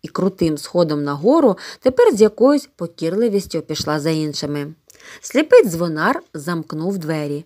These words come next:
«Дядьку, дядечку, пустіть!» залунали за дверей тонкі дитячі голоси. «Пустіть, дядечку, хороший!» Дзвонар сердито кинувся до дверей і несамовито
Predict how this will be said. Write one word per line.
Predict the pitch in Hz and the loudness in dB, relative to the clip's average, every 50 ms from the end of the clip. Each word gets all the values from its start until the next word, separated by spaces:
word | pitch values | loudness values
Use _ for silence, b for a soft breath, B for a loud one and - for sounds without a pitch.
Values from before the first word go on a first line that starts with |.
| b b b b b b | b b b b b b
«Дядьку, | 240 262 320 277 214 180 175 - - 330 339 | 2 4 4 6 4 4 0 -4 -6 -6 -4
дядечку, | 277 277 262 202 175 156 156 185 196 - - 370 370 | -2 0 0 0 0 -2 -4 -8 -10 -10 -10 -12 -8
пустіть!» | - 415 427 370 - - - 226 214 190 175 160 _ B B B B | -4 -2 -2 -2 -4 -6 -8 -6 -6 -6 -6 -8 _ B B B B
залунали | B 175 190 233 240 233 220 208 190 208 254 294 294 262 240 208 | B 2 4 4 6 6 4 2 2 2 2 2 4 4 2 2
за | 185 196 | 2 0
дверей | 180 165 165 180 190 202 190 185 | 0 0 0 0 0 0 0 -2
тонкі | 185 - 160 160 190 220 240 - - 202 160 - b b b b | -4 -4 -4 -2 -2 -2 -2 -2 -2 -4 -4 -4 b b b b
дитячі | 156 170 165 - 156 156 156 156 - 170 | -6 -6 -4 -2 -2 -2 -2 -2 -4 -4
голоси. | 156 165 170 165 175 175 - - 170 156 151 170 - _ _ - | -2 0 0 0 0 -2 -2 -4 -4 -4 -4 -6 -8 _ _ 0
«Пустіть, | 403 392 381 - - 330 285 214 | 0 0 0 0 2 2 2 2
дядечку, | 196 247 233 220 175 160 170 170 - - - 233 226 | 4 4 4 4 4 0 -4 -8 -8 -6 -6 -6 -4
хороший!» | - 392 403 349 262 190 170 165 - - 160 156 156 165 _ B B B B B B | -2 -4 -2 0 0 0 0 -2 -4 -10 -10 -10 -12 -12 _ B B B B B B
Дзвонар | 190 185 233 269 349 403 466 494 453 - | -2 2 4 4 6 6 4 4 2 2
сердито | - - 240 202 175 147 135 170 240 247 - 233 | 2 4 4 4 4 2 0 0 0 2 2 0
кинувся | - - 170 160 175 185 180 - 180 | 0 0 -2 -2 -2 -2 -4 -4 -2
до | 160 165 156 | -2 -2 -2
дверей | 151 156 165 160 160 156 151 156 - B B B B | 0 -2 -2 0 0 -2 -2 -4 -6 B B B B
і | B 165 165 | B -2 -2
несамовито | 165 160 - - 165 156 156 151 151 220 285 294 226 185 160 156 | -2 -2 0 0 -2 0 0 0 2 4 4 4 4 2 -2 -2